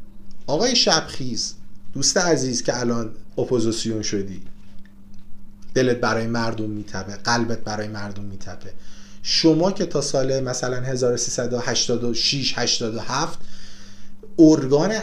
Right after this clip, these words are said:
تبلیغاتی، اه، شرکت‌های تجاری ایران بودی. حالا اون شرکت‌های تجاری رو کیا مدیریت می‌کردن، چه ربط و ضبطی با دولت و حکومت داشتن یا نداشتن، یه بحث دیگه است. اصلاً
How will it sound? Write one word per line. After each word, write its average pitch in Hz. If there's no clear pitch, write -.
تبلیغاتی، 135
اه، 139
شرکت‌های 131
تجاری 120
ایران 160
بودی. -
حالا -
اون 190
شرکت‌های 151
تجاری 143
رو 147
کیا 147
مدیریت 147
می‌کردن، 135
چه 175
ربط 147
و 147
ضبطی 135
با 131
دولت 139
و 127
حکومت 131
داشتن 131
یا 131
نداشتن، 131
یه 208
بحث 190
دیگه 151
است. -
اصلاً 165